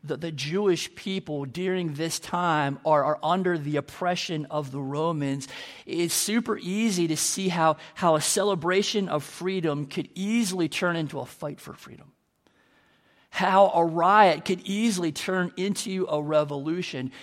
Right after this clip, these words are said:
And because of, of the potential for violence, it's one of the reasons that Pontius Pilate is in the city.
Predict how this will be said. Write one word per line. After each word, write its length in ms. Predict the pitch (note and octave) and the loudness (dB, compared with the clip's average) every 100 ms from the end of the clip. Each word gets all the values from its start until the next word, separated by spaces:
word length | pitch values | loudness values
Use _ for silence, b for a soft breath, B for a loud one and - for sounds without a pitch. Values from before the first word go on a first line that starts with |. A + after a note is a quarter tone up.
| B | B
And 140 | D3 | -4
because 600 | C#3+ D3+ - G3 G#3+ G#3+ | -2 -4 0 4 6 4
of, 280 | - E3 D#3 - | 2 0 0 -2
of 180 | D#3 D3 | -2 -2
the 100 | D#3 | -6
potential 680 | D3+ C#3+ - F#3+ G#3+ G#3 | -8 -10 -6 -6 -4 -6
for 220 | F3+ E3 D3+ | -6 -6 -2
violence, 800 | C#3 D#3 E3+ C#3+ C3 B2 - B B B | 2 4 4 2 -4 -8 -12 B B B
it's 160 | B2+ - | -10 -6
one 280 | F3+ G#3+ A#3+ | 2 4 4
of 100 | G3+ | 0
the 100 | E3 | -2
reasons 480 | D3 D#3 D3+ D#3+ | -4 -6 -6 -8
that 160 | - - | -10 -12
Pontius 480 | - F3 F3 - - | -10 -8 -8 -8 -12
Pilate 500 | - F3 F3 C#3+ C3+ | -2 0 2 0 -4
is 200 | C#3+ C#3+ | -6 -6
in 100 | C#3+ | -6
the 80 | A#2+ | -6
city. 380 | - C#3+ B2+ | -8 -8 -14